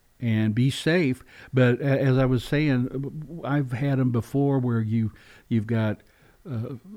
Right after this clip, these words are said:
seven, seven quart jars in there, and all six of 'em seal, but that seventh one won't seal. So what happened? And you know how they are. When you take 'em out, they start to cool. You hear that little pop, pop, pop, pop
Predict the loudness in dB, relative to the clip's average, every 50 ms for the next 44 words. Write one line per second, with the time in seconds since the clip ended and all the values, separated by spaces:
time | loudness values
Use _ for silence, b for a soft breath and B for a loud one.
0 | -16 -10 -4 2 4 4 6 6 8 8 8 6 6 2 0 0 2 2 4 4
1 | 4 4 4 4 2 2 0 -2 0 2 2 2 2 0 -2 -2 0 2 2 2
2 | 2 2 2 2 2 2 4 2 2 2 0 0 -2 -2 -4 B B B B B
3 | B B B -2 0 0 2 2 2 0 0 0 -2 -4 -6 b b b b b
4 | b b _ _ _ _ _ _ _ _ _ _ _ _ 0 2 4 4 4 2
5 | 0 -2 -6 0 0 0 0 2 0 2 2 4 4 4 4 2 2 0 0 2
6 | 4 4 6 4 4 2 0 -2 -6 _ -6 -2 -2 -2 -2 -2 -4 -4 -6 -6
7 | -2 -2 0 0 0 -2 -2 -2 -2 0 0 2 2 0 0 -2 -4 -6 -8 -8
8 | -6 -6 -6 -8 -12 _ b b b b b b b b 0 2 2 4 4 2
9 | 0 0 -2 -2 -2 -2 -6 -8 -14 -20 -20 -20 B B B B B B B 4
10 | 6 8 8 8 6 6 4 2 2 2 2 2 2 2 0 0 0 0 -2 -2
11 | -2 -4 -2 0 -2 0 0 0 0 2 0 0 -2 -6 -8 -6 -4 -4 -4 -4
12 | -6 -12 -8 -4 -2 -2 0 -2 -2 -2 -2 -2 -2 -2 -4 -4 -6 -6 -6 -8
13 | _ -4 -6 -6 -6 -6 _ _ -6 -6 -6 -6 _ -4 -4 -4 -4 -4 -6 -6
14 | -4 -4 -4 -6